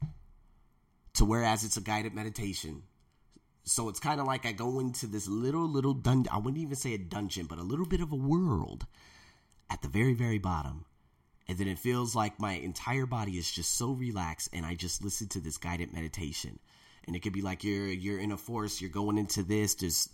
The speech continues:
this, there's this white light, there's this, there's that. And then he starts saying affirmations, and you repeat the affirmations. And it's basically all subconscious from there. There was one time I went into one of the darkest rooms. It was so weird.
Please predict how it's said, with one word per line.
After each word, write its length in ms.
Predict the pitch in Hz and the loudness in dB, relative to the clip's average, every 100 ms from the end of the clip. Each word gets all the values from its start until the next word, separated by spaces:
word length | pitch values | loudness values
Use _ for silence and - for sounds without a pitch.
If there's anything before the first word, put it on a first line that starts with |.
| - - - | -8 -18 -6
this, 220 | 87 - | -2 -2
there's 300 | 92 95 90 | -2 -6 -4
this 180 | 95 80 | -6 -4
white 320 | 98 113 101 | -2 -2 -2
light, 260 | 104 104 | -2 -2
there's 280 | 104 101 92 | -4 -6 -4
this, 240 | 110 107 107 | -4 -4 -4
there's 160 | 95 | -4
that. 260 | 92 101 92 | 0 0 0
And 100 | 87 | 0
then 100 | 101 | 2
he 60 | 92 | 2
starts 400 | - 123 - - - | 2 2 2 0 2
saying 320 | - 107 101 | 2 4 2
affirmations, 680 | 95 92 92 101 104 98 95 | 0 0 0 0 0 -2 -4
and 60 | |
you 120 | 85 87 | -4 -2
repeat 340 | 85 113 117 | -2 -2 0
the 60 | 85 | 2
affirmations. 720 | 95 - 92 98 98 104 - - - 156 | 2 2 0 0 -2 -4 -6 -10 -16 -8
And 180 | - 95 | -4 0
it's 220 | 139 151 | 0 0
basically 720 | - - 107 131 - - 82 - | 10 12 12 8 2 0 -4 -2
all 220 | 101 92 | -2 -2
subconscious 600 | - 92 - 101 101 82 | -2 -4 -2 -2 -2 -2
from 140 | - 85 | -4 -6
there. 140 | 82 | -6
There 120 | 101 | -4
was 160 | 170 107 | -4 -4
one 200 | 110 131 | -4 -4
time 240 | - 104 | -6 -6
I 80 | 95 | -4
went 180 | 113 107 | -2 -2
into 320 | 98 - 98 - - - | -2 -2 -2 -4 -14 -6
one 180 | 101 101 | 0 0
of 80 | 87 | 0
the 120 | 87 | -2
darkest 500 | 78 113 139 147 - | 0 2 2 2 2
rooms. 240 | 123 87 | 0 0
It 40 | 120 | 2
was 120 | 113 | 6
so 240 | - 143 | 8 8
weird. 400 | 147 139 123 95 | 8 6 4 0